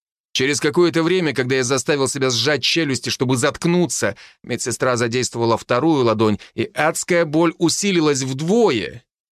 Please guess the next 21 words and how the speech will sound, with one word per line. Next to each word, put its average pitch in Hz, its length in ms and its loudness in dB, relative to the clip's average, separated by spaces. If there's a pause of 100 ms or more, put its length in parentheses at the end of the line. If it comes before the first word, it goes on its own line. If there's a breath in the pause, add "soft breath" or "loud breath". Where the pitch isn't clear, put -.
(160)
Перед 104 200 -4
глазами 127 480 0
вспыхнули 127 520 -4
белые 135 420 0
огни, 135 560 -2 (140 loud breath)
и 120 100 -4
из 113 140 0
меня 139 240 0
снова 165 420 0
посыпались 151 560 -2
ругательства. 143 760 -4 (200 soft breath)
Я - 160 -2
с - 80 -6
трудом 190 360 2
подавил 180 360 0
в - 40 -10
себе 160 200 0
желание 170 420 2
отпихнуть 190 640 -2
Хлою 185 320 2
подальше, 160 580 0